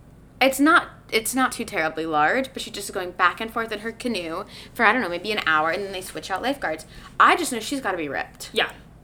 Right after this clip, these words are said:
Speaker 2: Yeah.
Speaker 1: She's gotta be toned.
Speaker 2: Yeah. We only got yelled at once.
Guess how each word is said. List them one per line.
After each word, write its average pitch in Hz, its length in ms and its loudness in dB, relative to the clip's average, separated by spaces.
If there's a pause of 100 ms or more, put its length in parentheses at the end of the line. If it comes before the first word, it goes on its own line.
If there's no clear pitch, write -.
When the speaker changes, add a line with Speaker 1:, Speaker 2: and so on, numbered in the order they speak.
(440)
Speaker 2:
Yeah. - 160 0
Speaker 1:
She's - 100 -14
gotta 269 140 -2
be 202 100 -2
toned. - 500 -12
Speaker 2:
Yeah. - 180 2 (360)
We 240 180 6
only 240 240 4
got 269 200 4
yelled 214 180 2
at 233 100 0
once. - 520 -6